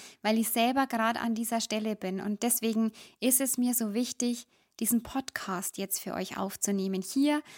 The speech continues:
auf dem Boden meines Wohnzimmers, inmitten von Kerzen, an einem Freitagabend,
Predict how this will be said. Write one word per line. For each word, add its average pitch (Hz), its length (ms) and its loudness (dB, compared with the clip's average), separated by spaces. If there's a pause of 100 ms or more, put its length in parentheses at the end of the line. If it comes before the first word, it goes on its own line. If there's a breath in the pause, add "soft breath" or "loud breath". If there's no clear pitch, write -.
(140 loud breath)
auf 208 140 -2
dem 208 200 0
Boden 277 360 4
meines 269 320 4
Wohnzimmers, 220 720 -2 (220 soft breath)
inmitten 214 380 2
von 196 280 -4
Kerzen, 247 560 0
an 196 120 -2
einem 202 200 -2
Freitagabend, 226 1000 -2